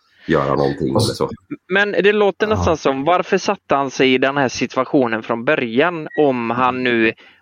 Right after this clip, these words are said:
Speaker 3: om han nu har förhoppning att det ska bli någonting? Jag menar, utseendet är ju det första man ser.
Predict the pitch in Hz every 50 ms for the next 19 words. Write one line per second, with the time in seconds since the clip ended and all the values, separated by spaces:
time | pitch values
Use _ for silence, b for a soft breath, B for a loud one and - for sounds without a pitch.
0 | b b _ - 143 151 165 165 156 160 165 170 165 151 135 135 139 131 - -
1 | - 143 131 131 139 120 - _ _ - 139 147 156 156 147 - 123 123 - -
2 | 120 - - 123 113 123 127 139 147 170 190 202 196 185 175 160 127 117 113 -
3 | - 139 110 101 - - 127 156 165 156 147 135 131 - 165 160 151 131 - -
4 | - - 135 120 120 135 147 165 170 - - 147 139 135 135 165 - - 190 165
5 | - - - 117 113 110 110 113 - - - 156 160 147 120 104